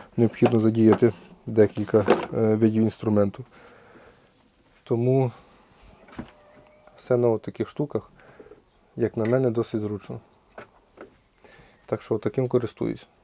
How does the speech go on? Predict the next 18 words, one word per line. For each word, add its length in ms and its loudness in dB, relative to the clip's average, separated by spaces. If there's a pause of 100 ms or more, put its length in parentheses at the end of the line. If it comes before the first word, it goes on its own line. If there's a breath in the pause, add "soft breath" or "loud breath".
(480)
Мені 260 2
поки 260 0
що 160 -8
підходить 560 -4
і 320 -6 (420 soft breath)
проблем 380 0
ніяких 360 -4
з 40 -18
цим 180 -6
не 80 -4
було. 280 -8 (640 soft breath)
Двокіловатна 720 -2 (520)
болгарка 560 -2
теж 200 -2
працює 380 -6
на 100 -6
таких 280 -6
роз'ємах. 440 -2